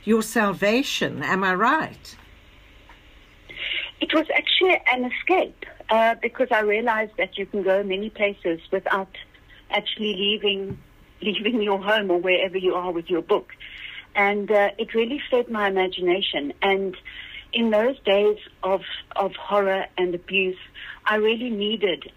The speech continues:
Speaker 2: a, a strong imagination, because I needed to keep my eye and my imagination on what was normal. I needed to imagine a life beyond what I was experiencing. So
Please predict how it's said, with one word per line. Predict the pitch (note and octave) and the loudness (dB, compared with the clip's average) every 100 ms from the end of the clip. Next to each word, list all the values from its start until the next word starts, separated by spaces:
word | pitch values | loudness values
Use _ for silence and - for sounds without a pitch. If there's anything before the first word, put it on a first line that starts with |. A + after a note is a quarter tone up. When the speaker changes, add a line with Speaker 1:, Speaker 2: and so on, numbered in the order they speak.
| - | -4
Speaker 2:
a, | F3+ - | -2 -2
a | F#3 - | -6 -4
strong | - G3+ | 0 0
imagination, | F#3+ F3+ F3 F3 F3+ F3 F#3+ D#3 C3 - - - - | 0 0 -2 -2 0 0 0 -4 -8 -16 -14 -14 -6
because | - G#3 - G#3 - | -2 0 2 0 0
I | G#3 | -2
needed | G#3 G#3+ G#3+ A#3 | 0 0 0 -2
to | - | -2
keep | A#3+ - A3 | -8 -8 -4
my | G#3 G3+ | -2 -2
eye | G3+ F#3+ F3 G3 - | 0 2 2 2 0
and | F#3+ | 0
my | G3 F#3 | 2 2
imagination | F#3 F3+ F3 F#3+ F3+ F#3 F#3+ | 4 0 0 0 2 2 -2
on | E3+ F3+ | 0 2
what | F3 F3 | 2 0
was | F#3 F3 | -2 2
normal. | E3+ E3 D#3 A2+ - - - - - | 4 4 2 -4 -10 -20 -20 -8 -2
I | |
needed | F#3+ G3 A3 A#3 A3+ - | 0 2 0 0 -2 -2
to | G#3+ G3+ G3 - - | -2 -2 -4 -12 -6
imagine | G#3 G3 G3 G#3+ G3+ F#3 E3+ A3+ C4 G3+ | -2 2 2 0 0 -2 -2 -4 -4 0
a | |
life | F#3 E3+ F3+ F#3 - - - - - | 2 2 0 -4 -12 -14 -20 -20 -8
beyond | - G3 F#3 F#3 G3+ F#3 | -4 2 2 2 0 0
what | F3+ F3+ | 0 0
I | F3+ | -4
was | E3+ F3 | -4 -4
experiencing. | F3 - - F#3+ F3+ F3 F3 D3 B2+ - - - - - - - | -6 -8 -2 0 2 2 0 -4 -6 -8 -18 -18 -16 -16 -18 -6
So | - G#3+ G3+ | 2 4 4